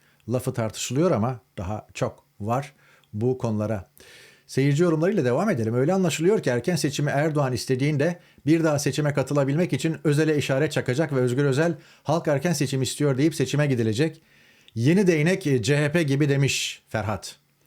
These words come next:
Rahime, "C H P iktidarın başarısızlıklarını paya da,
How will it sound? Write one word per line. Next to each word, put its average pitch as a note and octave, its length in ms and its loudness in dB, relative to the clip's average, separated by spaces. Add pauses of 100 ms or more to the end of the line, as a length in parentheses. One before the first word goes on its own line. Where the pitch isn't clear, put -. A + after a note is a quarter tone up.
(440)
Rahime, C#3+ 520 0 (840)
"C D#3 200 2
H F3+ 80 0
P G3 140 4
iktidarın E3 540 2
başarısızlıklarını D3+ 920 2
paya D#3 260 2
da, B2+ 180 0